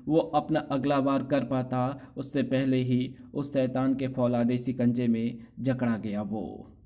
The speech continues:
<laughs> "मुझे रोकने की तेरी हर कोशिश बेकार है इंस्पेक्टर। मुझे तू क्या, सारी दुनिया नहीं रोक सकती।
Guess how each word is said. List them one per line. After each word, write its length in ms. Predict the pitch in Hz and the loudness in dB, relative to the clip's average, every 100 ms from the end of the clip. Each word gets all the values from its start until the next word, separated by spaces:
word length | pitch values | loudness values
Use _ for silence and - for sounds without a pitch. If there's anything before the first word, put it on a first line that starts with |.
| - _ _ _ _ _ - - - - | -20 _ _ _ _ _ -20 -16 -10 -6
<laughs> 1300 | 139 143 131 131 131 127 131 - 131 123 117 - - - - - - _ - | -4 -4 -2 -4 -4 -6 -8 -8 -8 -8 -10 -12 -14 -20 -20 -20 -20 _ 0
"मुझे 260 | 151 147 139 | 2 4 4
रोकने 380 | 135 135 147 | 2 2 2
की 140 | 135 135 | 2 0
तेरी 280 | 143 139 131 | 2 2 2
हर 260 | 127 139 | 0 0
कोशिश 420 | 131 135 147 135 | 0 0 2 2
बेकार 420 | - 131 127 131 127 | 2 0 4 4 4
है 160 | 120 | 4
इंस्पेक्टर। 640 | 120 - 120 - 110 85 - - - - | 4 2 -4 -2 -4 -4 -8 -20 -18 -2
मुझे 220 | 139 135 127 | 2 4 2
तू 260 | 139 135 | 4 4
क्या, 380 | - 98 87 - - - | 4 -2 -4 -12 -18 -14
सारी 380 | - 143 139 139 | 0 2 4 4
दुनिया 320 | 120 123 123 | 4 4 6
नहीं 240 | 120 117 113 | 4 4 2
रोक 180 | 104 - | -2 -6
सकती। 640 | 117 - 98 - - - | -10 -8 -10 -10 -14 -20